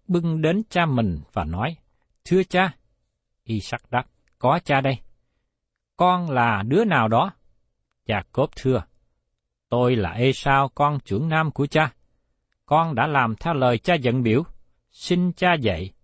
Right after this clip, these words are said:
ngồi ăn lấy thịt săn của con, đặng linh hồn cha sẽ chúc phước cho con." Isaac hỏi, "Sao con đi săn được mau thế?" Thưa rằng, "Ấy là nhờ Giê-hô-va Đức Chúa Trời của cha xui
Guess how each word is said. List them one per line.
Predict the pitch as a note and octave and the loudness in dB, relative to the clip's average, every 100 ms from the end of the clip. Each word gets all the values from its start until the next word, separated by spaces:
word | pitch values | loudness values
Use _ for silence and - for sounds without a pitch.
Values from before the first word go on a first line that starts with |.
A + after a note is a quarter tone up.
| _ | _
ngồi | C3+ B2 E2 - | 0 0 0 -4
ăn | C#3+ D#3 | -6 -4
lấy | D3 D#3+ A3 - | -2 -2 -2 -6
thịt | - - | -12 -12
săn | - E3+ E3 | -2 0 0
của | - A#2 | -4 -4
con, | - D#3 D3+ - _ _ _ | 0 0 -2 -12 _ _ _
đặng | B2 G2 A#2+ | -2 0 0
linh | D#3 F3+ | 0 0
hồn | C#3 C#3 C#2+ - | 2 0 -2 -4
cha | D#3+ D3+ D3+ | -2 0 -2
sẽ | - F#2+ - - | -4 -10 -10 -8
chúc | G#3 | -8
phước | - - B3+ | -2 -2 -2
cho | - | -4
con." | - D#3 D#3 _ _ _ _ _ _ _ _ _ | 0 0 0 _ _ _ _ _ _ _ _ _
Isaac | - A#2+ - - | -4 -4 -2 -4
hỏi, | - F#2+ A2 C3+ _ _ _ _ _ _ | -4 -6 -6 -8 _ _ _ _ _ _
"Sao | - D#3 D#3+ | -4 0 0
con | - D#3+ D#3+ | 2 2 0
đi | D#3+ | -2
săn | - D#3+ E3 C#3+ - _ | -2 -2 -2 -6 -10 _
được | A#2 G#2 - | -2 0 0
mau | C#3+ D#3+ | 0 0
thế?" | - E3+ A3 - _ _ _ _ _ _ _ | 2 2 0 -4 _ _ _ _ _ _ _
Thưa | D3 D3+ | 0 2
rằng, | B2 D#2+ - _ _ _ _ | 0 -4 -8 _ _ _ _
"Ấy | - C#3+ F#3+ | -6 -2 0
là | C3 | 0
nhờ | G2+ A2 G2+ | 2 0 0
Giê-hô-va | E2 C3+ D#3+ D#3+ D3 D#3+ D#3 | 0 2 2 2 2 2 2
Đức | F#3 - | -2 -4
Chúa | A3 | -4
Trời | D#3+ B2+ | 0 0
của | - D#3 | 0 -4
cha | - D#3 D3+ - _ _ | 0 0 0 -6 _ _
xui | - F3 E3+ | -4 0 0